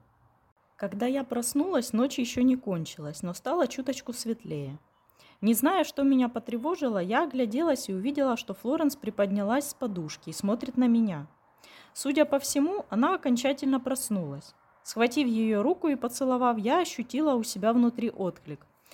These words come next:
Флоренс улыбнулась, но какой-то непонятной улыбкой, и я похолодела. "Что такое?" пробормотала я.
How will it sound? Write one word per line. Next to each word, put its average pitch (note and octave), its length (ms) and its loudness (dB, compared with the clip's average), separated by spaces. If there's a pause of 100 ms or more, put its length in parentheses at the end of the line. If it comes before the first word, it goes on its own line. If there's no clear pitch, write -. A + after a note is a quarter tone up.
(220)
Флоренс D#4+ 440 2
улыбнулась, C#4 640 2
но A#3+ 100 0
какой-то D4+ 400 -2
непонятной C#4+ 680 2
улыбкой, A#3+ 540 0
и - 120 -10
я G3 180 -2
похолодела. G#3+ 840 -2 (320)
"Что - 280 0
такое?" A3 580 0 (640)
пробормотала F#3+ 640 -2
я. F3 280 -2